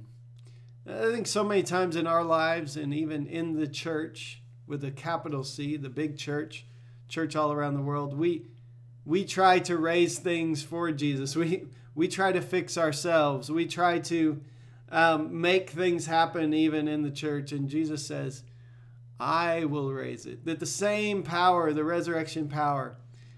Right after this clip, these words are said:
that raised Jesus from the dead, is the power that can create new life in us and is the power that can bring new life even to churches and organizations, uh, that,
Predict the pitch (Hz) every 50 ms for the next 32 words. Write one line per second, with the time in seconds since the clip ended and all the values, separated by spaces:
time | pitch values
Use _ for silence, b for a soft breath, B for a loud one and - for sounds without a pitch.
0 | B B B B 147 156 165 160 160 165 165 170 170 160 147 135 123 - 151 165
1 | 175 185 165 165 170 156 143 - - - - 156 151 151 143 139 143 143 147 147
2 | 143 139 143 - 190 196 220 240 254 226 190 196 196 - 170 170 160 160 160 156
3 | 156 151 147 156 151 - - 156 147 - - 156 156 156 156 147 151 - - 151
4 | 151 151 151 151 147 143 143 139 139 139 - 143 131 131 139 131 127 127 - -
5 | - - B B B B B B B B B B B B 151 165 175 185 202 196
6 | 185 180 202 196 - 175 170 165 170 170 165 165 170 - 170 160 151 165 165 165
7 | 160 160 156 156 160 160 160 160 156 156 156 147 147 - 185 180 170 165 165 156
8 | 143 143 147 139 - - 156 156 151 147 - 156 156 147 143 131 - - - -
9 | B B B B B B B - 143 151 151 160 160 151 151 156 147 147 143 127
10 | 123 143 143 143 151 143 - - 147 143 139 135 127 117 - - - B B B
11 | B B B B B B B - 143 143 147 147 147 147 143 156 165 170 175 170
12 | - -